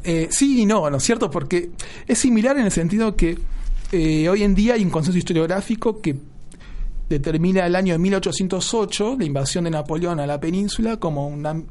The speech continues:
eh, como el, el momento en que desencadenan los, los procesos, eh, de... Bueno, desencadena una crisis inédita política en la monarquía y un vacío de,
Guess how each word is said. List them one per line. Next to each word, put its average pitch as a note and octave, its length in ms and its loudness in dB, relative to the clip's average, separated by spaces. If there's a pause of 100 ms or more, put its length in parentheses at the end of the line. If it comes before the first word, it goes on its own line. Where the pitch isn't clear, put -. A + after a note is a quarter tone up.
eh, C3+ 220 -10
como C#3 180 -2
el, C#3 180 -2
el C#3+ 240 -6
momento F3+ 460 0
en G3 140 0 (100)
que C3+ 300 -4 (140)
desencadenan D3+ 720 -2
los, D3 120 -2 (340)
los C3+ 140 -2
procesos, D3+ 720 -2 (500)
eh, B2+ 420 -2 (400)
de... C3 460 -2 (1300)
Bueno, C3 220 0
desencadena C#3+ 540 0
una F3+ 240 0
crisis F#3+ 400 0
inédita D#3 520 0
política F3 460 -2
en D3 60 0
la C#3 80 -2
monarquía D3+ 420 -2
y F#3 80 0
un C3 80 0
vacío C#3 520 0
de, C3+ 120 -2